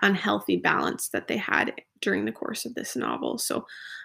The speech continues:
um, that was really cool. And I think that that's one main issue that I see in a lot of Y A. Again, I'm not gonna paint all Y A with the same brush 'cause it's not a genre,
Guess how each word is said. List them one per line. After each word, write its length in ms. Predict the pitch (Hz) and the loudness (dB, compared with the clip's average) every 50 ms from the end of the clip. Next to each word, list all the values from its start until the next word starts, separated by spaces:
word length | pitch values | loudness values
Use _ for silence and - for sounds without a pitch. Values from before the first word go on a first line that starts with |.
| - - | 4 6
um, 240 | - - - - | 6 6 8 8
that 120 | 226 294 339 | 10 12 12
was 180 | 370 330 302 | 12 12 12
really 200 | 320 339 320 311 | 12 10 10 10
cool. 360 | 285 - - 262 247 240 240 - | 8 8 8 12 12 12 12 12
And 160 | - 247 247 | 12 10 10
I 80 | 240 | 10
think 180 | 240 277 285 285 | 8 8 8 8
that 140 | 294 277 277 | 8 8 8
that's 200 | 247 226 226 - | 8 6 6 6
one 360 | 226 220 208 208 202 196 190 | 4 6 6 6 6 4 4
main 320 | - 214 214 208 202 202 202 | 4 4 6 6 6 6 6
issue 300 | - 196 196 - - 208 | 4 4 2 2 2 4
that 120 | 208 196 | 6 6
I 80 | 196 196 | 6 6
see 380 | 196 - - 208 190 180 - - | 4 2 2 4 4 6 6 4
in 140 | - 208 214 | 4 4 4
a 80 | 208 | 4
lot 260 | 196 190 196 - - | 4 6 6 6 8
of 140 | - - 226 | 8 6 8
Y 200 | 226 247 254 254 | 8 10 10 10
A. 220 | 254 262 269 302 294 - - - - - | 10 10 8 6 4 0 -12 -8 -2 -2
Again, 260 | 226 202 - 240 240 | 2 8 10 10 12
I'm 100 | 240 233 | 12 12
not 140 | 226 226 226 | 10 10 8
gonna 160 | 226 269 277 | 8 8 6
paint 300 | 269 - - 233 214 202 | 6 6 4 4 6 6
all 180 | - 190 196 190 | 6 6 6 8
Y 140 | 196 196 190 | 8 8 8
A 220 | 196 190 190 190 | 8 10 10 8
with 160 | 190 196 196 | 8 6 4
the 60 | - - | 0 -6
same 280 | - - 214 208 196 | -2 0 2 2 2
brush 420 | 196 202 - - 214 - - - - - | 2 2 2 2 2 2 0 -2 -2 2
'cause 340 | - - - - - - - _ _ - - - - _ _ - - | 2 2 2 0 -2 -6 -8 _ _ -20 -20 -20 -20 _ _ -2 -2
it's 140 | 202 - - | 0 4 8
not 180 | 226 226 233 | 10 12 12
a 60 | 247 247 | 12 12
genre, 580 | 226 240 240 240 233 240 240 240 240 247 233 | 12 10 10 10 10 10 10 10 8 8 6